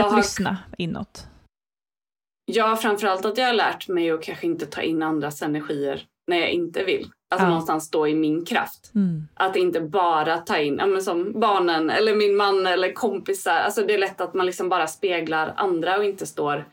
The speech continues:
Speaker 1: i sin energi.
Speaker 2: Mm.
Speaker 1: Och fokus på att grunda sig.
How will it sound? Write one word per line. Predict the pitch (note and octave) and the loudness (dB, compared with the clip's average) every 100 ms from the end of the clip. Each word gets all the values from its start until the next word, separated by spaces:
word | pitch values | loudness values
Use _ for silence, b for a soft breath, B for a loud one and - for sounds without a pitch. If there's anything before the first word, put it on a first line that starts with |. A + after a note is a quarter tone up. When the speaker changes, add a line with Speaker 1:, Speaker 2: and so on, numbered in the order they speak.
| b _ _ - | b _ _ -4
Speaker 1:
i | |
sin | G#3 B3+ A#3+ B3+ | -2 2 2 2
energi. | A#3+ A#3 - - - | 0 0 -4 -6 -8
Speaker 2:
Mm. | G#3+ G3 E3 - _ _ _ _ - | -4 -4 -6 -14 _ _ _ _ -2
Speaker 1:
Och | G#3+ | 0
fokus | G#3 E3+ F3 E3 | 2 0 -2 -4
på | - E3 | 0 0
att | E3 | 0
grunda | F3 F3+ D#3+ C#3+ | 0 2 2 0
sig. | D3+ F#3+ G#3 | -2 0 0